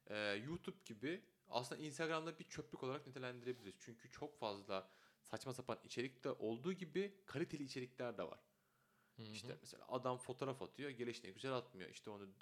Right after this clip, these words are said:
Speaker 1: editliyor, düzenliyor veya işte bilgi içeren sayfalar var. Cidden bilgi veriyor sana. İşte videoları falan var. Hani o yüzden biraz daha kendini evriltiyor. Farklı farklı işte yasaklar koyarak,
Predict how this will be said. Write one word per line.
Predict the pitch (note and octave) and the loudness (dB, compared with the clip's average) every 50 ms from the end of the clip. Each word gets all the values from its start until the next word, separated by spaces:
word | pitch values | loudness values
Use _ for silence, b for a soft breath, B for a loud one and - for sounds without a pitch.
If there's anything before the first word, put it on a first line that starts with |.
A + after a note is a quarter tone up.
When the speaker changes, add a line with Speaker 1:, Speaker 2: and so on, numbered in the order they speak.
| - | -6
Speaker 1:
editliyor, | A#2 A2 G#2+ G#2 - _ - - F#2+ E2+ E2+ F#2 A2 B2 B2+ B B B B B - | -6 -4 -6 -6 -16 _ -8 -6 -4 -2 0 2 2 2 0 B B B B B -6
düzenliyor | A#2 G#2+ G#2+ G#2+ G#2 G#2 G#2 G2+ F#2 E2 E2+ F#2 A2 A#2+ A#2+ b b b - | -4 -2 0 0 -2 -2 -6 -10 -10 -6 -4 -2 -2 -4 -6 b b b -2
veya | A2 G#2+ | -2 0
işte | G#2+ G#2+ - G2+ F#2 G2+ | 0 -2 -6 -10 -10 -8
bilgi | G#2 G#2 A2 A#2+ C#3 | -8 -8 -8 -8 -8
içeren | C3 - C3 A#2 A#2 A#2 | -6 -4 -2 -2 -4 -4
sayfalar | A#2 A#2 A2+ A2 - A#2+ A#2+ A#2+ A#2 | -2 -2 -2 -2 0 0 0 2 2
var. | G#2 G2 F2+ F#2 F#2+ | 2 2 0 0 0
Cidden | A#2+ A#2+ - - G#2 F#2 F2+ F2+ | -4 -6 -4 0 0 0 0 -2
bilgi | F#2 F2 G2 A2 A2 G2 | -8 -10 -8 -6 -2 0
veriyor | F#2+ F2 F2+ - - | 0 0 0 -2 -8
sana. | - - - - - - - - | -10 -12 -12 -10 -12 -12 -12 -12
İşte | - - G2 F#2 | -12 -8 -8 -8
videoları | F#2 F#2+ F#2 G#2+ G#2 G2 F#2+ F#2 F#2+ | -6 -6 -2 0 0 2 2 0 0
falan | - - F#2 F#2 F2 D#2+ - - | 2 2 2 4 2 2 0 -6
var. | - C3 - - b b b b b b b b b b b b | -6 -6 -8 -10 b b b b b b b b b b b b
Hani | b G#2+ A#2 | b -2 0
o | - B2 D#3 F3+ | 2 4 6 6
yüzden | F#3 E3+ D3+ E3+ E3+ E3+ D#3 | 6 4 4 2 2 2 4
biraz | E3 E3 D#3+ D#3+ E3+ | 4 6 6 6 4
daha | E3 D#3+ | 2 2
kendini | - D#3 D3 D3 D3+ D#3+ | 0 -4 -2 -2 -2 -2
evriltiyor. | - B2+ B2+ B2+ B2+ C3+ C3 C3 C3 - A2+ F#2 | 0 2 2 2 2 0 -4 -4 -2 -2 -2 0
Farklı | - - G2 F#2+ - - - A2+ | 2 4 4 4 4 2 -8 -4
farklı | - A2+ G#2+ G#2 - - G#2+ A2 G#2+ - B B B - | 2 2 2 2 2 -2 -4 -4 -4 -4 B B B -8
işte | - - | -2 0
yasaklar | F#2+ F#2 F#2 - G2+ G2 - - A2 G#2+ G#2+ - | 2 2 2 0 -2 -2 0 2 2 2 2 2
koyarak, | A#2 G#2 G2+ G2 G2+ G2+ - - | 0 0 2 4 2 2 0 -4